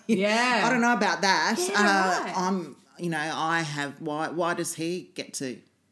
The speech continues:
Speaker 2: make the calls? And Pastor Jeff said something very interesting. He said that, look, he's, he's actually not just making those decisions, 'cause I was like, "Well, who made Simon king?" You know, like, why
Speaker 1: Mm.
Speaker 2: does he get to have that? And he said,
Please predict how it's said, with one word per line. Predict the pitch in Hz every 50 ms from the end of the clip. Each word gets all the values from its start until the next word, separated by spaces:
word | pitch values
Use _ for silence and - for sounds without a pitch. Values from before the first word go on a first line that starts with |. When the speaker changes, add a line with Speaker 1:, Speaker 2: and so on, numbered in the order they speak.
| _ _ _ _ -
Speaker 2:
make | 143 135 127 127
the | - 131
calls? | 123 - - 123 104 87 73 - - - - - - - - - - - - - -
And | - 156 165 165 - - -
Pastor | 180 196 214 208 226 208
Jeff | - 185 180
said | - - 170 160 -
something | 151 139 104 139 127 123
very | 131 139 139 139 139
interesting. | - 123 127 135 131 - - - - 135 120 117 107 131
He | 123 135 143
said | 139 - - 147 143 131 -
that, | 135 131 120 - _
look, | - 151 156 -
he's, | - 165 170 180 185 180 - - - _
he's | - 170 170 185
actually | 175 185 - - - 208
not | 180 170 160 160 160 156 156 139 - - - - - _ _ _ _ _ _ _ _ _ _ -
just | 147 147 143 147
making | 147 143 143 143 143 147
those | 143 139 139 139
decisions, | - 135 - - 139 131 131 123
'cause | - - 131
I | 139
was | 127 127 -
like, | 127 120 -
"Well, | - 135 131 123 - -
who | 127 147 147
made | 143 131 127 123
Simon | - 135 131 127 113 123
king?" | 123 - 156 170 143 101 92 -
You | - 147 151
know, | 127 117 131
like, | 139 135 196
why | 220 220 226 226
Speaker 1:
Mm. | 220
Speaker 2:
does | - - 185
he | 156 160
get | 143 - 156 139 - -
to | - - 151 135
have | 147 175 196 175
that? | 160 156 139 95
And | - 156
he | 156
said, | - - 160 147